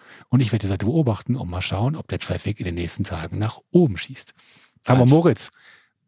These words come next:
Speaker 1: ich gebe mal wieder an dich weiter. Wir machen hier mal so ein Ping-Pong-Spiel.
Speaker 2: Genau, ja. Ja, wir bleiben erstmal im Internet, weil da habe ich noch, äh,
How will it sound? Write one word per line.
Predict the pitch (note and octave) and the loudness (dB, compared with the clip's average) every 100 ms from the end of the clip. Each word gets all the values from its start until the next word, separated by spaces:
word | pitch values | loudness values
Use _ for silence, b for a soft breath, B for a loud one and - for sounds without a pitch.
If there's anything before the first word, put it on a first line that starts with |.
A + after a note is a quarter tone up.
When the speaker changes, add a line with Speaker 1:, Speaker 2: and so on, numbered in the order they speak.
| _ - | _ 2
Speaker 1:
ich | C#3+ | 4
gebe | E3 D#3+ | 6 4
mal | D3 | 4
wieder | D3 D#3+ | 4 4
an | C#3+ | 2
dich | D#3+ | 2
weiter. | C#3 G#2+ G2+ | 2 0 2
Wir | G#2+ | 2
machen | C3+ A#2+ | 4 4
hier | C#3 | 4
mal | C3+ | 4
so | C3 | 2
ein | |
Ping-Pong-Spiel. | - F3 - A2+ G#2 - G2 - | 4 2 4 0 0 -4 -6 -2
Speaker 2:
Genau, | - A2 G#2 G2+ F#2 | 2 4 4 2 2
ja. | F#2+ G#2+ F2 B B B B - | 2 2 0 B B B B 0
Ja, | G#2 A#2 | 2 4
wir | C3 | 4
bleiben | A2+ B2 D#3 | 4 4 2
erstmal | B2 - A#2 | 0 2 2
im | A2 | 2
Internet, | G#2+ C#3 C3 F#2+ A2 - - | 2 2 2 2 0 -2 -2
weil | G2 G#2 | 2 4
da | G#2 F#2+ | 4 2
habe | G#2 A2+ | 2 0
ich | - | 0
noch, | A2 G2+ | -2 -2
äh, | - G2+ G2 F#2 | 0 2 2 0